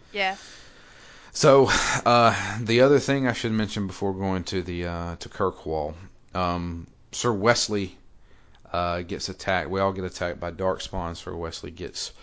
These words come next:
Speaker 2: poisoned by the Darkspawn taint and, uh, is slowly dying. At that moment, a dragon appears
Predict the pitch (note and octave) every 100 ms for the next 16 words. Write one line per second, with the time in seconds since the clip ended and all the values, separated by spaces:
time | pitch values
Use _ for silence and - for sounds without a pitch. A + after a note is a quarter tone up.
0 | - - - F3+ F3+ D#3 E3 C#3+ C#3 C#3+
1 | C#3 A#2+ B2 A2+ A#2+ A#2+ - - A2+ A#2
2 | G#2+ - G#2+ G2 - - _ _ _ -
3 | _ - - - - - - - _ -
4 | G2 F#2+ F#2 F#2+ F#2+ F#2+ F#2+ - G2+ G2+
5 | - - G2+ G2 G2 F2+ F#2 D#2 D#2 F#2
6 | - - _ - _ _ - - _ _
7 | - - - - G2 B2+ - F2+ F#2 F#2
8 | G#2+ - - _ - - _ _ - -
9 | _ _ _ _ - B2 A#2 C3+ C#3+ C#3
10 | G2 D2+ F2 D2+ A2 -